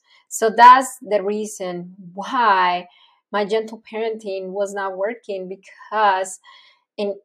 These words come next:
in reality, I was not applying gentle, authoritative, I, I'm not saying authoritarian, authoritative, which is the assertive, gentle parenting. I was permissive.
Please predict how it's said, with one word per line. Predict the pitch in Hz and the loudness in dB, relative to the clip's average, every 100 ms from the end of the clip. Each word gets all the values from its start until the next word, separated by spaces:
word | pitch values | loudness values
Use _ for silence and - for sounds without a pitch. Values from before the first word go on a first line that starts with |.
| _ _ _ | _ _ _
in | 208 208 | -8 -6
reality, | 202 175 240 262 220 185 185 - | -6 -6 -6 -4 -4 -2 -2 -4
I | 190 180 | -8 -8
was | 220 202 | -8 -6
not | 208 202 175 | -4 -2 -4
applying | - - 180 185 175 170 170 175 _ - _ _ _ | -6 -10 -8 -6 -6 -8 -12 -14 _ -20 _ _ _
gentle, | 165 196 233 233 - 233 226 220 220 _ _ _ _ | -8 -4 -4 -8 -8 -2 0 0 -4 _ _ _ _
authoritative, | 202 220 220 - 220 220 220 - 240 240 226 190 175 208 - _ _ _ _ | 4 4 0 -2 -2 -2 -6 -10 -2 0 2 2 2 0 -4 _ _ _ _
I, | 175 185 180 185 | -6 -6 -8 -10
I'm | 190 | -4
not | 220 233 | -2 -2
saying | 240 233 | -4 -2
authoritarian, | 226 226 220 214 214 247 247 175 - - | -2 -2 -4 -4 -6 -6 -4 -6 -8 0
authoritative, | 202 226 233 233 233 226 - 233 220 175 175 226 _ _ _ _ | 2 2 0 -4 -4 -10 -6 -4 -2 -4 -6 -10 _ _ _ _
which | 196 190 | -16 -10
is | 196 | -8
the | 180 | -4
assertive, | 175 - 190 185 180 180 _ _ | -4 -2 -2 -2 -4 -12 _ _
gentle | 180 175 170 156 _ | -14 -14 -14 -18 _
parenting. | 170 170 165 170 156 156 _ _ _ - | -14 -12 -12 -16 -18 -20 _ _ _ 0
I | |
was | 196 196 | 2 2
permissive. | - 190 185 180 - 151 | -2 -4 -4 -6 -8 -10